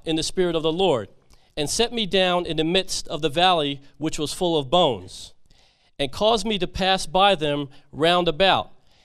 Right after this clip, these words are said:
And behold, there were very many in the open valley, and lo, they were very dry."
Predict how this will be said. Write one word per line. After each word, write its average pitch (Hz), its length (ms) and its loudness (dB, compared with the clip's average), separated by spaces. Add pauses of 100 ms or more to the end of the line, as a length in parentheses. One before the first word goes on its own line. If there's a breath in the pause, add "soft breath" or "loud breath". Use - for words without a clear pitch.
(140 soft breath)
And 156 140 0
behold, 165 640 0 (220 soft breath)
there 175 100 -2
were 165 140 0
very 220 320 2
many 208 340 2
in 170 120 0
the 170 100 2
open 196 260 0
valley, 151 540 2 (160 soft breath)
and 151 200 2
lo, 156 480 4 (200 soft breath)
they 170 100 0
were 175 140 2
very 165 340 0
dry." 143 500 0